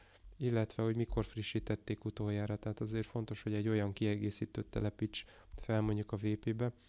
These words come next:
ami azért folyamatosan frissítve van, illetve itt látszik, hogy azért ez,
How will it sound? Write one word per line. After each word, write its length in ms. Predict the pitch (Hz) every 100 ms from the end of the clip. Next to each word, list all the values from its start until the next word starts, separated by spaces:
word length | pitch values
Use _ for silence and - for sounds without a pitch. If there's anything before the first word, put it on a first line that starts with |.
| - - - - 285
ami 460 | 113 113 110 110 113 -
azért 280 | 110 110
folyamatosan 600 | - 117 107 107 107 - 110
frissítve 540 | 120 - 131 - 123
van, 180 | 123 120
illetve 400 | 113 117 - 117
itt 120 | 113
látszik, 360 | 113 107 - -
hogy 140 | 113
azért 240 | 110 113
ez, 120 | 110